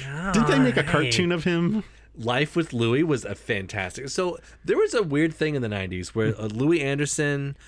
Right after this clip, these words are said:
Speaker 1: um, Howie Mandel, um,
Speaker 2: Mm, mm.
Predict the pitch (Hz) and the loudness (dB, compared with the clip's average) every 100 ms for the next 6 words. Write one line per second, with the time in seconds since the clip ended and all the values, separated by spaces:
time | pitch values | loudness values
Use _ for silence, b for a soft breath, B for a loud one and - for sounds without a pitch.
0 | B - - 117 110 107 - 131 147 135 | B -14 -6 -4 -4 -4 -4 -2 -2 0
1 | 131 107 110 107 113 113 113 - b b | -2 0 0 0 -2 -4 -6 -12 b b
2 | b b - 107 110 202 254 233 101 175 | b b -12 -6 -2 0 2 0 -2 -2
3 | 190 202 | 0 0